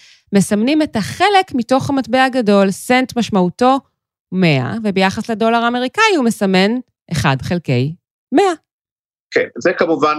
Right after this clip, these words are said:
Speaker 2: חלק גדול מאוד מהשיטה, ה-, ה-, של הכסף היא שיש מטבע גדול, וממנו נגזרים מטבעות קטנים יותר,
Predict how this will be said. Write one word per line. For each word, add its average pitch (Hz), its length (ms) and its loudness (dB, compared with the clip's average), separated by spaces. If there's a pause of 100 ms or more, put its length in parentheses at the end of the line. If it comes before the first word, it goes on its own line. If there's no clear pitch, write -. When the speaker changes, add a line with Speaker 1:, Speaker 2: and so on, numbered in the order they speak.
Speaker 2:
חלק 147 340 0
גדול 143 220 0
מאוד 131 300 0
מהשיטה, 120 1400 -4
ה-, 165 520 -4
ה-, - 680 -2
של - 220 0
הכסף 180 360 0 (140)
היא 160 160 2
שיש 147 240 -2
מטבע 135 380 -2
גדול, 120 400 0 (140)
וממנו 151 540 2
נגזרים 143 380 0
מטבעות 127 360 0
קטנים 131 420 0
יותר, 151 380 2